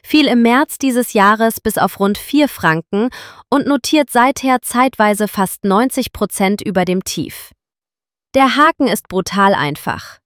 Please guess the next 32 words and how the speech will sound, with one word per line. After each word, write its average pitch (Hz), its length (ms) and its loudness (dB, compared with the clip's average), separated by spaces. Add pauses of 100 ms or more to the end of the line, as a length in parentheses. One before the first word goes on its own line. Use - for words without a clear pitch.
(100)
Billig 220 460 2
ist - 180 -8
nicht 247 260 0
automatisch 202 640 0
günstig. 240 680 -2 (440)
Doc 277 220 2
Morris 285 480 4
hat 262 120 0
über 226 200 2
Jahre 214 480 2
Wachstum 196 420 -2
versprochen 196 760 0
und 190 220 -4
zu - 260 0
oft - 240 0
verfehlt. - 600 -4 (560)
Der 180 160 4
Umsatzkonsens 214 920 2
für 180 120 -2
zweitausendsechsundzwanzig 196 1500 0 (320)
lag 269 220 2
vor 277 160 2
einem 294 300 4
Jahr 240 220 4
noch 240 160 0
bei 208 200 2
rund 202 280 0
eins 247 300 0
Komma 233 240 2
fünf 202 320 -2
Milliarden 185 480 2
Franken. - 600 -6